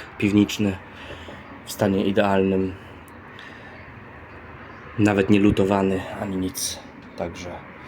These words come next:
tu mi trochę uciekło. Będę musiał tu wkleić trochę na zapas, butaprem.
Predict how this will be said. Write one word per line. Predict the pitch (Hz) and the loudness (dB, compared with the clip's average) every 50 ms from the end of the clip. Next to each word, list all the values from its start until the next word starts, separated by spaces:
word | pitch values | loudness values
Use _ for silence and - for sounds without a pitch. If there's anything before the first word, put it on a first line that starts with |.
| - - - - - - - - | -16 -16 -16 -16 -16 -12 -4 2
tu | 131 120 | 4 4
mi | 110 98 | 4 4
trochę | - 98 98 98 | 2 0 4 4
uciekło. | 98 95 - 117 110 - - 110 107 104 - - - - - - - - - - - - - - - - - - | 4 4 4 4 2 4 4 2 2 2 -2 -8 -16 -16 -16 -16 -18 -16 -16 -16 -16 -16 -16 -16 -16 -16 -12 -8
Będę | - 101 101 | -4 -2 -2
musiał | 98 - - 101 95 | -2 -2 -2 -2 -2
tu | - 98 | -4 -6
wkleić | - - - 104 101 98 98 - | -6 -2 0 2 2 2 0 0
trochę | - 104 101 - 104 95 - - - - - - - - - - - - - - - | -2 -2 -2 -4 -6 -8 -8 -10 -14 -14 -14 -14 -14 -14 -14 -14 -14 -14 -12 -10 -6
na | 95 | -2
zapas, | 95 110 107 - 107 101 95 - - - - - - | 2 2 2 2 0 -2 -2 -2 -6 -8 -10 -10 -8
butaprem. | 110 110 107 - 110 104 - - 104 98 95 98 | -6 -4 -2 2 2 0 2 0 -2 -2 -2 -2